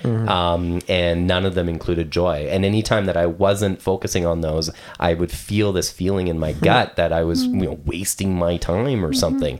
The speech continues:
Speaker 1: Oh, wow.
Speaker 2: And, uh, but then I realized, like, the, the, the baseline goal for me is joy. It's,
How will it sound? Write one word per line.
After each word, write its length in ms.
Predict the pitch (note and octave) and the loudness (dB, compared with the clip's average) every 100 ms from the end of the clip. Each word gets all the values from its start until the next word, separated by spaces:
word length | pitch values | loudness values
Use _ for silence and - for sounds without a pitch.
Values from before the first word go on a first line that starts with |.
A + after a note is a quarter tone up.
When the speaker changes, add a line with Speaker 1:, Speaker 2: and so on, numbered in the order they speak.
| C4 | -4
Speaker 1:
Oh, 220 | B3+ C3 A2 | -2 0 0
wow. 260 | G2+ G#2 | 0 2
Speaker 2:
And, 420 | G2+ G2+ F#2+ F#2+ | 2 4 4 2
uh, 300 | G2 F#2+ F#2 - | 2 2 2 0
but 100 | - | 0
then 160 | A2+ | 0
I 20 | G#2 | 2
realized, 440 | G2+ B2+ A2 F2 | 2 2 0 -2
like, 120 | - | -4
the, 640 | D2+ G2+ G2 - - F#2+ - | -6 -4 -4 -4 -4 -2 0
the, 220 | F#2 F2 - | -2 -4 -4
the 180 | F#2+ F2+ - | -4 -2 -2
baseline 760 | F2 C3+ - G#2+ G#2+ A2+ A#2 G2 | 0 -2 -2 0 2 2 2 0
goal 480 | - F2 B2+ E3 - - - _ _ | 0 2 2 0 -4 -16 -20 _ _
for 120 | - B2 | 0 2
me 360 | C3+ E3 F#3 - - | 2 0 -4 -4 0
is 180 | G#2+ F#2+ | 0 0
joy. 520 | - F#2+ F#2 - - _ _ _ _ _ _ _ - | -2 0 -2 -6 -16 _ _ _ _ _ _ _ -4
It's, 240 | G#2 G2 | -2 -2